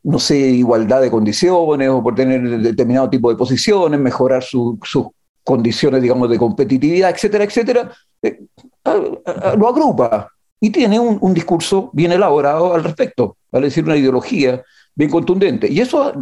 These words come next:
hace que sea un movimiento fuerte, potente, ¿sabes? En otras, otras ocasiones no está tan claro eso. Están los intereses, pero no hay una organización discursiva con el cual tú puedas participar, digamos, dentro del diálogo político.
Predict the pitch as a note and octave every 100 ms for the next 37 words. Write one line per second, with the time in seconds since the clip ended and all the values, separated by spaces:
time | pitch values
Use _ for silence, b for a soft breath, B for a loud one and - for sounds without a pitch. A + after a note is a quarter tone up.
0 | - - - - - G#2+ B2 D3+ A2 -
1 | - B2 A#2+ - D3 - - - G#3+ -
2 | - - _ _ - - _ _ _ _
3 | _ _ D3+ A3 C4 - - G#3+ A#3 -
4 | E3 C#3 - - E3 C3 F3 - _ -
5 | E3 A3 A3 G3 D#3+ - G#3+ B3 D#3+ B2
6 | A2+ - _ _ - C3+ A3+ G#3+ G3 -
7 | F3 A3 A3 G#3 F3 F3+ G#3 A#3+ F#3+ E3+
8 | C#3+ C3+ D3 D3 D3+ - F#3 F3 D#3+ -
9 | C3 A#2+ - A#3 F3+ A2 G2 _ _ _
10 | C#3+ C#3 C#3 F3 - D#3 D3 E3 D#3+ D3+
11 | - C3 B2+ D3+ D#3 D3 C#3+ D#3 D3+ B2+
12 | D3 C3 C3+ C3 C#3+ C3 B2 C#3 F#3 F2+
13 | D#2+